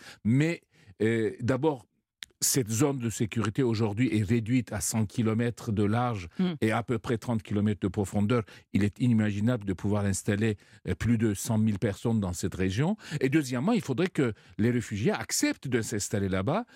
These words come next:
Speaker 1: Et
Speaker 2: Et comment
Speaker 1: que
Speaker 2: on sort de cette situation, justement, même si <laughs> on a bien vu la complexité avec
Speaker 1: Et
Speaker 2: les
Speaker 1: puis,
Speaker 2: Russes
Speaker 1: et
Speaker 2: qui
Speaker 1: puis
Speaker 2: sont rentrés dans le jeu,
Speaker 1: Et
Speaker 2: euh,
Speaker 1: puis, il y a tout le problème de déplacement de population sur place.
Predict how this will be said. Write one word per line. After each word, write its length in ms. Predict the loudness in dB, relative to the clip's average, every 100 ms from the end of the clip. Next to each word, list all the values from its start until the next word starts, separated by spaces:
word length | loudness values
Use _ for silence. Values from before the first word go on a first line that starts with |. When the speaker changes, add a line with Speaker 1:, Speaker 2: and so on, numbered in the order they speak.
| -16 -2
Speaker 1:
Et 80 | 0
Speaker 2:
Et 40 |
comment 340 | 0 2 2 2
Speaker 1:
que 40 |
Speaker 2:
on 60 | -2
sort 380 | -4 -4 -2 -2
de 80 |
cette 220 | -4 -6 -6
situation, 680 | -10 -6 -4 -4 -4 -6
justement, 520 | -4 -4 -4 -4 -4
même 300 | -6 -4 -2
si 260 | -2 0 0 -2 -10 -4
<laughs> 240 | -4 -2
on 160 | 2 4
a 80 | 4
bien 200 | 2 2
vu 100 | 2
la 120 | 0
complexité 720 | 0 -2 -2 -2 -6 0 0
avec 200 | 2 0
Speaker 1:
Et 60 | 2
Speaker 2:
les 80 | 4
Speaker 1:
puis, 160 | 6
Speaker 2:
Russes 160 | 4 2
Speaker 1:
et 40 |
Speaker 2:
qui 60 | 0
Speaker 1:
puis 100 | 2
Speaker 2:
sont 40 | 2
rentrés 320 | 2 2 0
dans 200 | 0 -2
le 40 |
jeu, 480 | 0 0 2 2 2
Speaker 1:
Et 60 | 2
Speaker 2:
euh, 120 | 4
Speaker 1:
puis, 140 | 4
il 100 | 4
y 60 | 2
a 140 | 2
tout 180 | 0 0
le 160 | 2 2
problème 760 | 0 0 2 2 4 4 2
de 360 | 2 2 2 0 -4 -6
déplacement 560 | -2 -2 -2 -6 -4 -6
de 60 |
population 500 | -4 -4 -2 -4 -2
sur 180 | -4 -2 -2
place. 400 | 0 0 -2